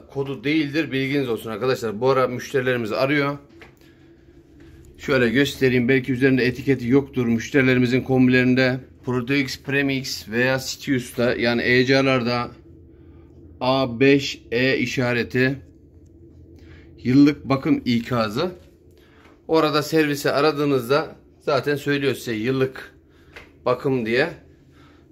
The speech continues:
Ee, bir yılda veya iki yılda istediğinizde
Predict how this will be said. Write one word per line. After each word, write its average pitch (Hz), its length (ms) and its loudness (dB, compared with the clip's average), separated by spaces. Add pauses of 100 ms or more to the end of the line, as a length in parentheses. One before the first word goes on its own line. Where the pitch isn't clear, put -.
(260)
Ee, 104 280 -4
bir 160 140 0
yılda 143 600 -2
veya 131 300 2
iki 120 280 -6
yılda 127 200 -2
istediğinizde 135 720 -2